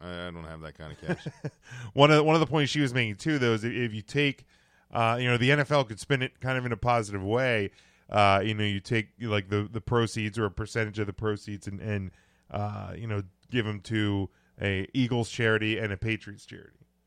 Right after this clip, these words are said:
Speaker 2: because you saw, like, the, uh, the underdog shirts that, um, was it Chris, was it Chris Long that started 'em?
Speaker 1: No, Lane Johnson, I
Speaker 2: Lane
Speaker 1: think.
Speaker 2: Johnson.
Speaker 1: Yeah.
Speaker 2: Uh, and then the N F L this week, a-, as they're rolling out their merchandise for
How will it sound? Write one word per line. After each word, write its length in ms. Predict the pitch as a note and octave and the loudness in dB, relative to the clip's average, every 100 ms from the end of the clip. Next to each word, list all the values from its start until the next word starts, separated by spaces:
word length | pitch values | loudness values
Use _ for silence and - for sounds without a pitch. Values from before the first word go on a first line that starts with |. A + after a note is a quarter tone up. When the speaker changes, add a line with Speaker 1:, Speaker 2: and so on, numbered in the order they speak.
| _ _ _ _ _ | _ _ _ _ _
Speaker 2:
because 240 | G#2+ A#2+ | -4 -2
you 120 | A#2 | -2
saw, 240 | A2 C3 A#2+ | 0 4 6
like, 260 | A#2 A2+ | 6 4
the, 300 | - A2+ G#2 | 2 2 4
uh, 260 | G2+ F#2+ F2+ - | 6 4 2 -4
the 100 | A2 | 0
underdog 480 | B2 C#3 G#2+ G#2 F#2+ | 2 2 4 2 2
shirts 340 | - G#2 G#2 - | -4 -6 -6 -10
that, 200 | G#2+ G2 _ _ - | -10 -10 _ _ -20
um, 340 | F2+ F2 E2+ D#2 C2 _ _ | -18 -18 -20 -20 -20 _ _
was 100 | A2+ | -16
it 100 | A2 | -8
Chris, 360 | - A2+ - - | -6 -6 -8 -16
was 140 | A2 | -14
it 80 | G#2 | -8
Chris 240 | C3+ C3 | -6 -6
Long 460 | B2+ C3 C#3+ E3 D#3+ | -4 -2 -2 -6 -14
that 160 | D3 - | -16 -12
started 340 | E3+ D#3+ D#3+ | -8 -8 -8
'em? 80 | E3+ | -6
Speaker 1:
No, 180 | G#2+ G#2 | -4 -2
Lane 220 | A2+ A2+ | -4 -4
Johnson, 380 | G#2 A2+ G#2+ F#2+ | -4 -4 -6 -6
I 60 | |
Speaker 2:
Lane 160 | B2+ C3 | 0 0
Speaker 1:
think. 60 | A2 | 2
Speaker 2:
Johnson. 540 | B2+ B2 G2 G2+ F2+ - _ _ _ - | 2 2 0 -6 -8 -14 _ _ _ 4
Speaker 1:
Yeah. 220 | A2+ A2 | 6 6
Speaker 2:
Uh, 40 | |
and 140 | A#2+ B2 | 4 0
then 100 | A#2+ | 0
the 140 | A#2+ | 0
N 100 | B2+ | 0
F 160 | G#2+ C#3+ | 0 4
L 180 | F#3+ | 4
this 280 | D#3 B2 - | 6 2 0
week, 260 | A2+ A2+ A#2+ | -2 -2 -2
a-, 60 | |
as 260 | A2 A2+ G#2+ | -4 -4 -2
they're 100 | A2+ | -2
rolling 400 | A2+ A#2 A#2 A2+ | 4 4 4 0
out 220 | A2+ A2+ | 0 0
their 160 | G#2+ A2 | 0 2
merchandise 580 | A#2 A2+ - A2 A2 G#2 | 2 0 0 0 0 -2
for 360 | G#2+ G2+ F#2+ | -2 -2 -2